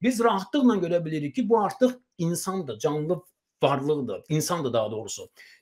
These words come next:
Niyə bu şəkillər olur? Çünki bu informasiyalar, həmin o D N A bunu sübut eləyir, D N A analizi. Bu informasiyaların hamısı, bu xüsusiyyətlərin hamısı, biz buna informasiya deyirik, bu xüsusiyyətlərin hamısı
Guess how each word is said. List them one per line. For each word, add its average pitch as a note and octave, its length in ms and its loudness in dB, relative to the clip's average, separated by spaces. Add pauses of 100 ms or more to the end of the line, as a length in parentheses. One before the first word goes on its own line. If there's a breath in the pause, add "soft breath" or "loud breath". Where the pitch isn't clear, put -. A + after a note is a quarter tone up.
Niyə D#4 360 12
bu G#3 300 8
şəkillər D3 560 2
olur? C3+ 380 2
Çünki B3 280 4
bu B3 140 2
informasiyalar, F#3+ 1160 2
həmin D#3+ 240 0
o C3+ 140 -2
D D#3+ 240 4
N F3+ 100 4
A D3 80 0
bunu B2 180 0
sübut A2+ 300 -10
eləyir, G#2 300 -14
D C3+ 200 4
N D3 60 0
A C#3+ 40 0
analizi. A#2 480 -4 (480 soft breath)
Bu B3+ 140 4 (100)
informasiyaların G#3+ 1080 6
hamısı, C3+ 720 -6
bu G3 60 0
xüsusiyyətlərin F3 960 -2
hamısı, B2 380 -4
biz C3+ 100 -6
buna D3 140 -2
informasiya D3 640 -2
deyirik, F#2 400 -18 (420 soft breath)
bu A3+ 100 4
xüsusiyyətlərin G3 920 4
hamısı G3+ 760 0